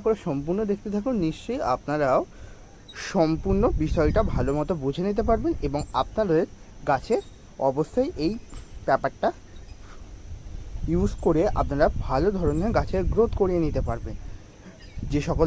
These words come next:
দর্শক বন্ধুরা ফার্স্ট টাইম গার্ডেন ইন বাংলা চ্যানেলে ভিজিট করেছো, অবশ্যই সাবস্ক্রাইব করে নেবে এই রকমই নিত্য নতুন গার্ডেন রিলেটেড ভিডিও দেখার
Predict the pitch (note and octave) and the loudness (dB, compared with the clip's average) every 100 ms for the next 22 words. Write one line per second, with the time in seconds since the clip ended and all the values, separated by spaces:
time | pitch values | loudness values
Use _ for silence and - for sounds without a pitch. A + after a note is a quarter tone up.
0 | D3+ C#3+ F3 G3+ A3+ B3 B3+ E3 D#3 - | 4 2 4 2 6 6 4 2 2 2
1 | A3 G#3+ C3+ C3+ F3+ G3 F#3+ G3 - - | 0 2 0 0 2 4 4 6 6 6
2 | G#3 - F#3+ - - F#3+ - E3+ - F3 | 6 6 6 6 6 6 8 6 6 4
3 | - - - A#2+ B2 C#3+ - G#3 - - | 4 4 6 4 4 2 2 2 2 2
4 | D3+ - F3 D#3+ F3 D#3+ C3+ C#3 B3+ D3 | 2 2 -2 0 4 4 4 0 0 0
5 | C#3 G3 G3+ G3 E3+ C3+ - - F3 E3+ | 0 0 0 0 2 0 -4 -4 -2 -2
6 | F#3 A3 A#3 - C3 A#2+ D3 F3+ C#3+ B2+ | -2 -2 -2 -2 0 0 0 -2 -2 -2
7 | F3+ C3 B2+ B2 F3+ G#4 - - - D#3+ | -4 -4 -4 2 4 4 0 -16 -2 4
8 | E3 F3+ | 4 4